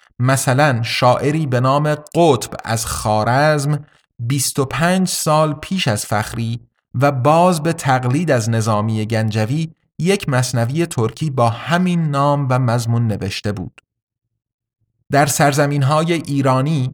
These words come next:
نخستین اشعاری که به زبانی نزدیک به ترکی آذری سروده شده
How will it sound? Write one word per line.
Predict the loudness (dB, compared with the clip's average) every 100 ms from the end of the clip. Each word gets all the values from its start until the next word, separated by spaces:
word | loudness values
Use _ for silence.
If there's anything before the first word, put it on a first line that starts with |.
| -6
نخستین | -4 -2 0 -2 -4 -4 -4 -2
اشعاری | -4 -4 0 2 0
که | -2 -2
به | -2
زبانی | 0 2 2 2 0 0
نزدیک | 0 0 -2 -4 -6 -6
به | -6
ترکی | -4 -4 -4 -4 -4
آذری | -2 0 0 0 -2 -2
سروده | -4 -4 -4 -2 -4
شده | -4 0 0 -2